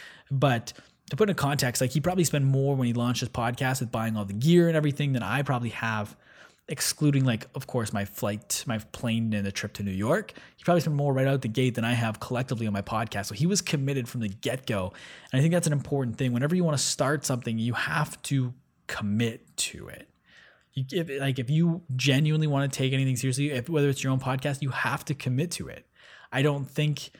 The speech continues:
you necessarily need to spend the money that Bobby did. Uh,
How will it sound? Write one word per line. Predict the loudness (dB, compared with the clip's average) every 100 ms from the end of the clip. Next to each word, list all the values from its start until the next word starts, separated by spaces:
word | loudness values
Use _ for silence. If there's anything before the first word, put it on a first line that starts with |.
| _ -2
you | -2 0
necessarily | -2 0 0 0 0
need | 2 2 4
to | 4
spend | 4 2 0 0
the | -2
money | 2 2
that | 2 0
Bobby | -2 0 0
did. | -2 -4
Uh, | -6